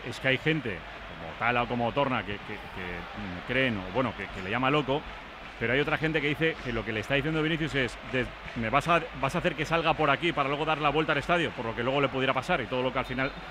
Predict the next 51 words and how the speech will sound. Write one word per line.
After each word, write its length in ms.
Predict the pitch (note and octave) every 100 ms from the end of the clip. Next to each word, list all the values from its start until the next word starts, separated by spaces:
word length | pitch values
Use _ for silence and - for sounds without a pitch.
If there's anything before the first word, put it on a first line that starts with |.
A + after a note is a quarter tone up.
| - A#2+
al 80 |
final 200 | A2 C3
se 140 | C3+ C#3+
lió. 200 | A#2 F#2 - - - -
Yo 80 | A#2+
con 100 | C3
eso 180 | C3+ C#3+ C3
no, 120 | B2+ C3
no 140 | C3
sé 260 | - C3+ G#2+
si 180 | - -
le 160 | A2 A#2 A2+ A2+
dijo 200 | D3 D3+
loco 320 | D3+ D#3 F3 C3+
o 60 |
si 120 | A#2+
no 120 | B2+ C3+
le 80 |
dijo 200 | B2 A#2
loco. 220 | F#2+ F2 E2
No, 140 | G2 A#2
no, 180 | B2+ C#3
no 140 | C3+ C#3+
defiendo 360 | C#3 D#3 D#3
ni 80 | D3
una 140 | D3+
cosa 220 | D3 D#3 D3+
ni, 120 | C3
ni 160 | B2
la 120 | A2+ G#2+
otra, 200 | F#2+ F2
pero 120 | A2+
lo 120 | A#2
que 100 | A#2+
sí 80 | A#2+
es 100 | D3
evidente 400 | D#3+ D3+ E3 F3+ B2+
es 100 | A#2+
que 80 | A#2+
lo 80 |
de 60 | A2+
Zufedal 480 | D3 C3 C#3+ D3 F#3+ - - - -
ha 100 | C3
sido 280 | - E3 F3+ B2+
muy 200 | C3+ C3
feo. 280 | - E2 D2 - - - - -
Porque 160 | - -
se 100 | A2
ha 60 |
señalado 440 | A2 C3 C3 D3 C3+
claramente 600 | D3 D3 E3+ F3+ E3+